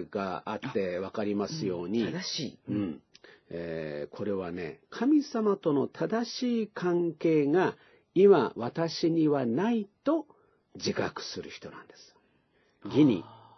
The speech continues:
Speaker 1: 植え替わく人々。
Speaker 2: あー。うーん。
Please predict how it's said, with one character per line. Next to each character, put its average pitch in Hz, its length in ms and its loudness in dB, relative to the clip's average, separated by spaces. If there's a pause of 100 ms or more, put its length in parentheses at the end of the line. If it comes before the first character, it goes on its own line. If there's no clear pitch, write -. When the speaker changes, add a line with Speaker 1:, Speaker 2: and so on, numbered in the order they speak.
Speaker 1:
植 139 300 4
え 226 120 -4
替 202 140 -6
わ 190 340 -6
く 220 260 -2
人 - 220 -14
々。 - 120 -12
Speaker 2:
あ - 600 -16
ー。 - 20 -2
う - 20 -2
ー 143 40 0
ん。 175 1500 -6